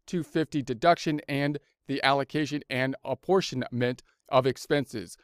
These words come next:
Recognizing the trans-, the, the transitional changes with the adoption of Schedule K two and K three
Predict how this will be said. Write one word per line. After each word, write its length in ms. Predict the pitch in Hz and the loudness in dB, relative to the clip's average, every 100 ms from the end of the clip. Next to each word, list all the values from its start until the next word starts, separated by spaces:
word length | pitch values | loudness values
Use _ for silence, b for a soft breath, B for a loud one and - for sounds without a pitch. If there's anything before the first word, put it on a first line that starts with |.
| _ | _
Recognizing 720 | - 131 170 151 147 147 143 131 | 2 4 4 4 4 2 0 -2
the 80 | |
trans-, 320 | 123 151 139 131 | -2 -2 -2 -2
the, 400 | - 123 147 127 | -8 -8 -6 -6
the 180 | 113 | -6
transitional 880 | - - 151 127 160 - 151 139 135 - | -8 2 2 2 0 2 2 2 0 -4
changes 640 | - 185 185 - 131 - | -4 0 0 0 -2 -2
with 400 | - 127 151 - | -6 -2 -2 -4
the 120 | 135 | -2
adoption 460 | 127 139 135 - 139 | 0 2 2 0 -6
of 140 | - 113 | -6 -6
Schedule 380 | 147 135 123 | -6 -4 -6
K 220 | - 135 135 | -6 -6 -6
two 260 | - 165 | -4 -2
and 120 | 131 | -2
K 180 | - 131 | -2 -6
three 420 | - 170 185 180 | -4 2 4 4